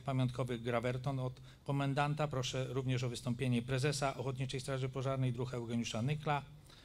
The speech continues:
a przedstawiciela komendanta powiatowego Państwowej Straży Pożarnej w Chosznie, młodszego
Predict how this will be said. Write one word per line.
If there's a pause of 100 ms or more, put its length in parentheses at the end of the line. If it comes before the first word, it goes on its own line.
(720)
a (520)
przedstawiciela
komendanta
powiatowego
Państwowej
Straży
Pożarnej
w
Chosznie,
młodszego